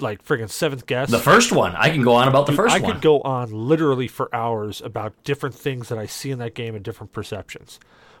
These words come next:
Speaker 1: But the other op-, the other thing that I could talk hours about that most people don't really,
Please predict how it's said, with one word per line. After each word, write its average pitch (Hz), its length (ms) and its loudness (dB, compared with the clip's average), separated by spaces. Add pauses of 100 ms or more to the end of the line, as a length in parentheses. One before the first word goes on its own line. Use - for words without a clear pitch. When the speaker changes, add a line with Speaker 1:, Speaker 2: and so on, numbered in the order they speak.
(120)
Speaker 1:
But 139 140 0
the 139 120 0
other 185 240 2
op-, 180 240 4
the 143 140 0
other 214 120 2
thing 202 220 -6
that 165 80 0
I 165 60 0
could - 160 -12
talk 139 240 -2
hours 139 320 -4
about 165 300 -6
that 110 180 -6
most 139 320 -4
people 143 340 -6 (120)
don't 139 280 -2
really, 131 480 -2